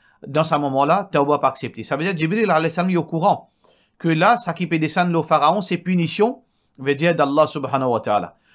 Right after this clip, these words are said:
Alors donc, lui, il pas envie, même qui tauba pas accepté, il pas envie que, euh, pharaon prononce ça. Parce que pharaon, il pas mérite même mentionne non Allah dans ce moment-là. Alors donc, ça, c'est-à-dire, comme si Phara-, euh, Jibril est au courant que ce tauba pas, pas accepté de toute façon,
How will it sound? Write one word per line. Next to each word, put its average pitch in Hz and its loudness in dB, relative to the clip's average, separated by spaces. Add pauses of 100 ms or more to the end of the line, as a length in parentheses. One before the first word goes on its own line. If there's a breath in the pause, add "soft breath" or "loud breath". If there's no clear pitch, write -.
(120 soft breath)
Alors 143 0
donc, 214 2
lui, 185 0
il 190 -4
pas 185 2
envie, 175 0
même 214 2
qui 180 -6
tauba 170 2
pas 180 0
accepté, 175 -4
il 175 0
pas 190 0
envie 175 0
que, 220 0 (360 loud breath)
euh, 151 4
pharaon 156 2
prononce 160 0
ça. - -2
Parce 135 -4
que 175 -2
pharaon, 156 2
il 170 -2
pas 170 2
mérite 160 -4
même 175 -2
mentionne 151 0
non 160 0
Allah 151 0
dans 143 -2
ce 143 -4
moment-là. 120 -4 (500)
Alors 131 0
donc, 220 2
ça, 202 2
c'est-à-dire, 180 0 (420 soft breath)
comme 160 0
si 214 0
Phara-, 156 2
euh, 156 4 (100)
Jibril 156 0
est 170 2
au 160 2
courant 170 0
que 175 -2
ce 175 -6
tauba 156 2
pas, 196 2
pas 208 0
accepté 175 -4
de 165 0
toute 160 -6
façon, 208 0